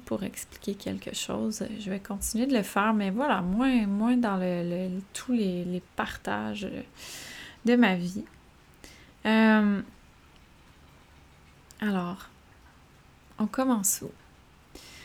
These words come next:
J'ai comme envie de vous parler de silence aujourd'hui. Euh, ce midi,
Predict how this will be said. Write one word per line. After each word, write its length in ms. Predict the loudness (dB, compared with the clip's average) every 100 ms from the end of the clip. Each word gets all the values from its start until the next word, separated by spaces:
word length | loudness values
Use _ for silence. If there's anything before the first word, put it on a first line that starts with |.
| -20 -2
J'ai 160 | 2 2
comme 220 | 2 4
envie 320 | 4 4 2
de 100 | 0
vous 120 | -4
parler 340 | -2 0 2 0
de 80 | 0
silence 920 | 0 2 0 0 -4 -4 -4 -4 -6 -20 -20 -20 -20 -20 -20 -20 -20 -20 -20 -20 -10
aujourd'hui. 600 | -6 -4 -4 -8 -8 -8 -8 -20 -20 -20 -20 -20 -20 -20 -20 -20 -20 -20 -20 -20 -20 -20 -20 -6
Euh, 440 | 0 2 2 0 0
ce 200 | 4 6
midi, 560 | 8 6 4 2 2